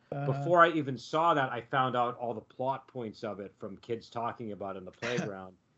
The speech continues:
Speaker 1: I saw
Speaker 2: And
Speaker 1: that opening night.
Speaker 2: Yeah.
Speaker 1: I was,
Speaker 2: And
Speaker 1: I was there for Dream
Speaker 2: <laughs> But, uh,
Speaker 1: Warriors.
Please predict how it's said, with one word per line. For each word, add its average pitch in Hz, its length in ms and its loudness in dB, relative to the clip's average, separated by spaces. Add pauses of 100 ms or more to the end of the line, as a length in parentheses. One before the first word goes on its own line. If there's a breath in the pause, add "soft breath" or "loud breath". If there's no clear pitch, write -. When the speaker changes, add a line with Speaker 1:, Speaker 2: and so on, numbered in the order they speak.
Speaker 1:
I 160 100 -4
saw 214 200 4
Speaker 2:
And 139 80 0
Speaker 1:
that 151 160 2
opening 135 540 -6
night. 127 340 -8
Speaker 2:
Yeah. 113 240 -4
Speaker 1:
I 127 60 -10
was, 120 180 -12
Speaker 2:
And 139 120 0
Speaker 1:
I 143 300 0
was - 140 -14
there 110 500 -2
for - 60 -16
Dream 131 400 -8
Speaker 2:
<laughs> 113 60 -14
But, 120 160 4
uh, 117 40 2
Speaker 1:
Warriors. - 380 -6